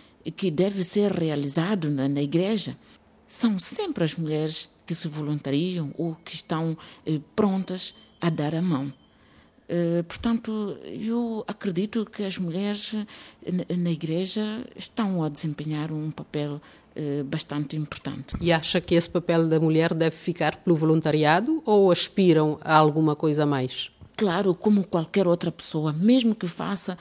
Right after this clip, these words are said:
Speaker 1: eh, determinado trabalho, eh, todos os dias,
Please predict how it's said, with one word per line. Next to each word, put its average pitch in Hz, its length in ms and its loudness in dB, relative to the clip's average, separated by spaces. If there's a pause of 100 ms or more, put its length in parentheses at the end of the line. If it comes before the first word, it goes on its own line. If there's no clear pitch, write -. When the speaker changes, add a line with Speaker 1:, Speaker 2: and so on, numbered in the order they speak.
(400)
Speaker 1:
eh, 175 240 4
determinado 170 680 2
trabalho, 160 760 -2
eh, 123 60 -4 (100)
todos 170 360 2
os 147 120 -2
dias, 180 400 -2